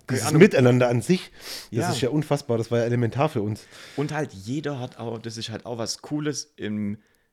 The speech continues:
Speaker 2: es ist immer ein Unterschied, ob deine Eltern dir Grenze aufzeigen oder deine Freunde.
Speaker 1: Ja.
Speaker 2: Im Sinne von, eine große Gruppe von Leute,
Speaker 1: Ganz
Speaker 2: die
Speaker 1: genau.
Speaker 2: erzieht sich ja ein Stück weit gegenseitig. Im
Speaker 1: An
Speaker 2: Sinne von,
Speaker 1: hundert Prozent, ja.
Speaker 2: wenn du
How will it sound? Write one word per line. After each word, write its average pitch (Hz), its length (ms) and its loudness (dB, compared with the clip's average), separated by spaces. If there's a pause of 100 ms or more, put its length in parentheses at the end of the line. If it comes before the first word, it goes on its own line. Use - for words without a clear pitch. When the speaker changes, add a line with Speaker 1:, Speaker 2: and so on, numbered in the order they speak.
Speaker 2:
es - 220 -18
ist 117 100 -8
immer 143 140 -2
ein 117 40 -6
Unterschied, 113 440 -6
ob 98 220 -4
deine 90 240 -4
Eltern 113 240 -4
dir 147 100 -4
Grenze 139 400 -8
aufzeigen 120 520 -6 (120)
oder 98 140 -6
deine 87 180 -6
Freunde. 69 480 -10
Speaker 1:
Ja. 98 320 -4 (160)
Speaker 2:
Im 104 80 -4
Sinne 110 240 -2
von, 104 260 -4
eine 95 100 -4
große 135 320 -4
Gruppe 151 280 -6
von 98 220 -6
Leute, 120 500 -2 (220)
Speaker 1:
Ganz 101 160 -6
Speaker 2:
die 110 60 -2
Speaker 1:
genau. 98 100 0
Speaker 2:
erzieht 101 320 0
sich - 160 -8
ja 117 80 -4
ein - 100 -4
Stück - 240 -8
weit 101 280 -4
gegenseitig. 110 840 -4
Im 98 100 -6
Speaker 1:
An 123 80 0
Speaker 2:
Sinne 123 140 0
von, 139 100 2
Speaker 1:
hundert 110 140 2
Prozent, 135 260 0
ja. 113 240 0
Speaker 2:
wenn 110 240 -2
du 185 300 -4